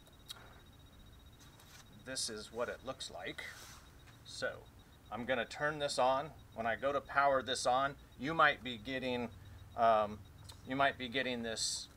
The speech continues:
pass. Now I'm hitting the F two 'cause normally you hit the F two, uh, when you power it on to get into the bios, but you power it on and it, and it basically comes up asking for a password,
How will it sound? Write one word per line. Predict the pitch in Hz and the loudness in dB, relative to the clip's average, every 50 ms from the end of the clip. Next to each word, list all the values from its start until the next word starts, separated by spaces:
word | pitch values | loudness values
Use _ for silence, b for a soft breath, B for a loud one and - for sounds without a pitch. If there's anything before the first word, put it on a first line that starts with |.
| - - - | -20 -12 -8
pass. | - - 151 131 127 - - 131 | 4 6 6 6 6 2 0 2
Now | 113 120 135 | 4 4 4
I'm | 139 | 4
hitting | 123 160 - - 131 | 2 0 0 0 2
the | 127 127 | 4 4
F | 127 113 - - - | 4 4 2 -4 -4
two | - 143 120 110 104 104 - - | -2 0 0 0 -2 -4 -8 -8
'cause | - 107 95 92 - - - | -8 -6 -6 -6 -12 -12 -6
normally | 127 113 120 127 123 120 117 113 | -2 -2 -2 0 0 -2 -2 -2
you | 107 110 107 | -2 -4 -4
hit | - 127 120 | -6 -6 -4
the | 123 110 107 | 0 2 2
F | 107 - - | 0 0 -4
two, | - 135 131 123 120 113 - B B B B B B B B - | -2 -2 0 -2 -2 -4 -8 B B B B B B B B 2
uh, | 113 107 110 | 4 4 4
when | 107 113 110 | 4 0 -4
you | 110 104 | -4 -4
power | - - 151 139 127 | 4 6 6 8 8
it | 120 | 6
on | 120 120 113 | 4 2 2
to | 107 - | -2 -4
get | 110 - - - | -6 -6 -6 -6
into | 101 104 107 | -6 -10 -10
the | 101 | -4
bios, | 95 123 139 160 156 139 127 120 117 - - | 4 6 8 8 8 8 8 6 0 -4 -8
but | - - 123 117 110 107 104 - - - - - - - - | -2 2 4 4 4 4 2 -4 -14 -20 -20 -20 -20 -16 -10
you | 123 127 | -10 -10
power | - - 175 170 156 143 | 2 6 8 8 8 8
it | 127 | 8
on | 131 127 127 123 120 | 6 6 4 4 2
and | 113 107 113 | 0 -4 -6
it, | - - 113 | -8 -8 -6
and | 113 110 | -6 -6
it | 113 107 | -2 -2
basically | 123 127 110 - 120 110 - 120 110 104 | -2 -2 -2 -4 -8 -8 -6 -6 -6 -6
comes | - - - 120 110 110 107 - | -6 -2 -2 0 0 0 0 2
up | 113 110 110 - | 2 2 2 2
asking | 107 107 110 107 - - - 113 113 107 107 101 B B B B B B B - | 0 0 0 0 -4 -6 -6 -4 -4 -4 -6 -8 B B B B B B B -2
for | - 135 117 104 | 2 2 2 2
a | |
password, | - - - 123 110 104 101 - - - 113 110 110 104 101 98 95 95 | 2 2 4 4 6 6 4 2 -2 -6 -6 -6 -6 -4 -4 -4 -6 -8